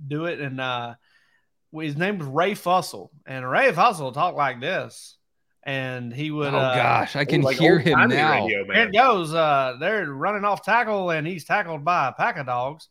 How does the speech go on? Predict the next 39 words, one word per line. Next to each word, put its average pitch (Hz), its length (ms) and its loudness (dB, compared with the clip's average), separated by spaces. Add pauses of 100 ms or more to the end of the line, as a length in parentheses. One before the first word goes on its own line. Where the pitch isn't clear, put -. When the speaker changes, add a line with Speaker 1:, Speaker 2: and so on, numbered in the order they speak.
(520)
Speaker 1:
Um, 135 420 -4
and 165 100 -6
we 190 100 0
weren't 226 200 2
even 190 200 -6
the 156 80 -8
dogs. 175 560 -4 (120)
We 151 100 -10
were 143 120 -8
the 139 80 -8
Rebels. 151 640 -8
So, 131 420 -6
uh, 120 400 -8 (220)
um, 117 500 -8
I 123 40 -10
always 127 260 -8
thought - 160 -8
that 120 120 -6
was 117 100 -14
pretty 123 200 -16
good. 143 180 -12
"Tackled 220 320 2
by 214 140 2
a 196 60 -2
pack 208 220 -2
of 202 80 -8
dogs." 214 460 -6 (140)
Speaker 3:
We 139 140 0
were 196 140 2
Speaker 2:
That 165 120 4
Speaker 3:
actually 151 180 -4
the 127 80 -6
Rebel. 135 320 0
We 156 100 -4
were 190 140 -2
actually 131 300 -6
the 107 80 -10
Rebels 107 340 -10
too. - 200 -20